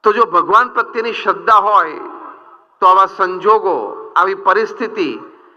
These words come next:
એને આપણે ખૂબ સારી રીતે સંભાળી શકીએ છીએ. અને આવા સંજોગો, પરિસ્થિતિમાં પણ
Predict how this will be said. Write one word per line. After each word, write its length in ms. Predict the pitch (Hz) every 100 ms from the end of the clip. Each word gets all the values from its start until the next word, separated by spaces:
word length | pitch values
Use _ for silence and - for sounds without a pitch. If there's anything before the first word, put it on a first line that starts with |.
| _ 160
એને 160 | 190
આપણે 220 | 202 202
ખૂબ 220 | 202 247 196
સારી 400 | - 185 190 208
રીતે 560 | 208 - 202 165 - - - -
સંભાળી 460 | 190 175 185 214 208
શકીએ 400 | 196 180 160 151
છીએ. 200 | - - - - _ _ _ _ _ _ _ _ _ _
અને 160 | 170 190
આવા 200 | 190 226
સંજોગો, 480 | - 214 208 220 220
પરિસ્થિતિમાં 800 | 220 202 202 214 202 220 220 220
પણ 340 | 208 151 143